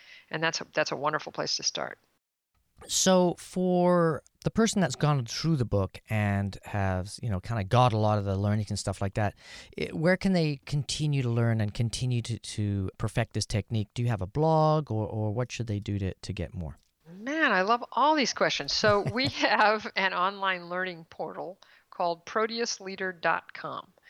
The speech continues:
Speaker 1: And it has sixteen topics that we think are critical to leadership and management. And because the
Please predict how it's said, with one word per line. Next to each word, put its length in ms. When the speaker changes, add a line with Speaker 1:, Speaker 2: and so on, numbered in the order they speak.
Speaker 1:
And 260
it 120
has 440
sixteen 680
topics 640
that 280
we 300
think 460
are 180
critical 540
to 440
leadership 480
and 100
management. 520
And 420
because 640
the 300